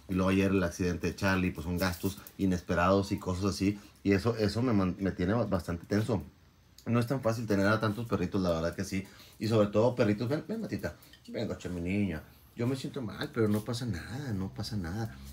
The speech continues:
Sobre todo te-, perritos que, que, por ejemplo, Mati que vomita todos los días, Tilly que tiene problema del corazón, o Charlie que tiene problemas también de, de muchos, de muchas enfermedades, o Benji también que está. Ay, gatito, ¿dónde está el gatito? O, o, vete, gatito.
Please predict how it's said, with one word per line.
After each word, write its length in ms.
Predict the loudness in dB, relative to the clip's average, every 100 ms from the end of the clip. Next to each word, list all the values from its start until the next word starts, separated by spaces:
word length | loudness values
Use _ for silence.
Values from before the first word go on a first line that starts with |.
| -10
Sobre 240 | 2 2 6
todo 480 | 8 8 8 6 4
te-, 140 | 0
perritos 440 | 0 -2 -2 -4 -4
que, 200 | -4 -4
que, 400 | -2 0 0 -4
por 100 | -8
ejemplo, 200 | -6 -4
Mati 220 | -4 -6
que 100 | -6
vomita 400 | -4 -4 -6 -8
todos 220 | -6 -6
los 120 | -4 0
días, 360 | 2 2 0 -6 -20 -8
Tilly 240 | -2 0 -2
que 80 |
tiene 220 | -4 -4 -2
problema 340 | -2 -2 -2
del 80 | -4
corazón, 540 | -6 -4 -2 0 -2 -6 -20 _
o 120 | -4
Charlie 280 | 0 0 0
que 80 | -2
tiene 260 | -2 -4
problemas 380 | -4 -4 -4 -4
también 340 | -6 -4 -4 -4
de, 300 | -4 -4 -8 -20 _
de 100 | -4
muchos, 680 | -2 -2 -2 0 0 -2 -10
de 80 | -8
muchas 260 | -6 -2 -2
enfermedades, 640 | 0 -2 -2 4 4 4
o 120 | -2 0
Benji 360 | 0 0 -4 -6 -12
también 300 | -6 -2 -2
que 60 | -2
está. 640 | 0 0 2 0 -2 -8 -20 -20 -6
Ay, 220 | -2 0
gatito, 320 | -2 -4 -4
¿dónde 160 | -2 -4
está 140 | -4
el 60 | -6
gatito? 340 | -8 -4 -6 -6 -14 -20 -8
O, 80 | -4
o, 320 | -2 -2 -2 -6 -20 -8 -6
vete, 160 | -4
gatito. 360 | -4 -2 -2